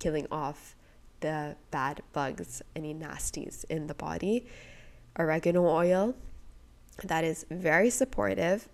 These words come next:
thyme oil as well, or just even adding oregano, fresh oregano, adding fresh thyme into your food, and cloves. Cloves are amazing,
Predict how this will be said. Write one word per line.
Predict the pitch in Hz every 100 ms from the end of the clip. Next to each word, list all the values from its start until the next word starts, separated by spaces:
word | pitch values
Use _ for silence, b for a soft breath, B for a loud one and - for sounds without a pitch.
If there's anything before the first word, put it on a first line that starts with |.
| -
thyme | - 185 165 170
oil | - 160 170 180 202
as | 185 180 202
well, | - 175 175 233 - B B B B -
or | 170
just | 165 170 - -
even | 175 185 -
adding | 170 202 170 180 -
oregano, | 160 160 170 170 160 165
fresh | - 170 -
oregano, | 180 185 196 185 185 185 - -
adding | 170 160 160
fresh | - 151 156 -
thyme | - 185 185 190 -
into | 190 -
your | 196
food, | - 190 190 - B B B B
and | - 170 170 170 - -
cloves. | - 165 156 - - - - - - -
Cloves | - 175 185 208 208 - -
are | 160 160 165 - -
amazing, | 165 175 175 196 220 214 220